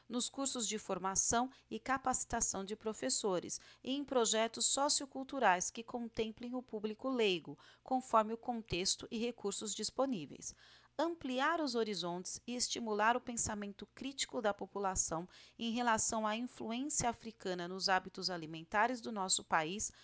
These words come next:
é crucial. Espero que a leitura deste texto de divulgação científica tenha deixado um gostinho de "quero mais"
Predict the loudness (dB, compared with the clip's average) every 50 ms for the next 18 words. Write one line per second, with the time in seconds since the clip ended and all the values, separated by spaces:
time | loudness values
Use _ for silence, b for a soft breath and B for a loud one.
0 | B _ -6 -4 -4 -2 0 2 4 4 6 8 6 6 6 4 -2 B B B
1 | B B B B B B 0 0 2 4 4 4 4 2 2 2 2 4 4 2
2 | 0 -2 -2 -2 -2 0 0 0 0 -2 -2 -4 -6 -6 -6 -4 -4 -4 -4 -4
3 | -6 -6 -6 -6 -8 -4 -4 -2 -2 0 0 0 0 0 0 0 -2 -2 -2 -4
4 | -6 -4 -4 -4 -4 -4 -6 -10 -8 -8 -8 -8 B B B B B _ -2 -2
5 | 0 -2 -2 -2 -2 0 2 2 2 4 4 4 4 2 -2 -4 -2 -2 -2 -2
6 | -2 -4 -4 -4 -4 -6 -6 -6 -8 -8 -4 -2 -2 0 0 0 2 2 2 2
7 | 0 -4 -6